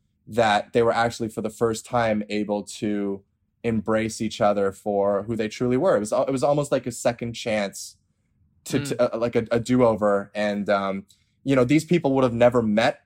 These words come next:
Speaker 1: under normal, normal circumstances, um, or, or they would have been, uh, you know, at a totally different place in life. Um, as we know, timing is everything with, with these things and with love. Um, and so why I love that they ultimately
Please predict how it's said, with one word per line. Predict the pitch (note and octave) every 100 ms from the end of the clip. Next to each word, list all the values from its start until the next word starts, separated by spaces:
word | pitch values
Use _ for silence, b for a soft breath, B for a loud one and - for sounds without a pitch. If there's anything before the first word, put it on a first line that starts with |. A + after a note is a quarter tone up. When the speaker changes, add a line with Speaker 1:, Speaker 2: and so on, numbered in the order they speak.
| -
Speaker 1:
under | A#2 A#2
normal, | A2 A#2+ A#2 A2+ G#2 -
normal | A#2 A#2
circumstances, | A2 A#2 A#2+ A#2+ B2+ A#2 - A#2+ A#2 - _ _ _ -
um, | G#2+ G#2 G#2+
or, | A#2+ A#2+ A#2
or | B2 A#2+
they | A#2+
would | A#2
have | A2+
been, | G#2+ G#2+ G#2+ -
uh, | A#2
you | A#2
know, | G#2
at | G#2
a |
totally | - D3 C3 B2
different | A2+ G#2+
place | - G#2+ G#2
in | G#2
life. | G2 G2 F#2+ - - _ _ _ _ _
Um, | G2 G2+ F#2+ F#2+ -
as | A#2 A2+
we |
know, | A2 G#2
timing | - A#2 G#2+ G#2
is | F#2+
everything | F#2+ G2 F#2+ F#2+ F#2
with, | F#2 F#2+
with | G2+ G2
these | G2 G2
things | - G2 F#2+
and | F#2+
with | F#2
love. | G2 F#2+ F#2+ F#2 - -
Um, | F#2+ F#2 F#2 F#2 _ _ _ - _ - _ _ b b b
and | - B2
so | - C3 B2 A#2+
why | A#2 A#2 A#2+ B2 B2 -
I | A#2
love | A2 A2 A2+ G#2+
that | A2 G#2+
they | G#2+
ultimately | G#2 G#2+ G#2+ G#2+ G#2 G#2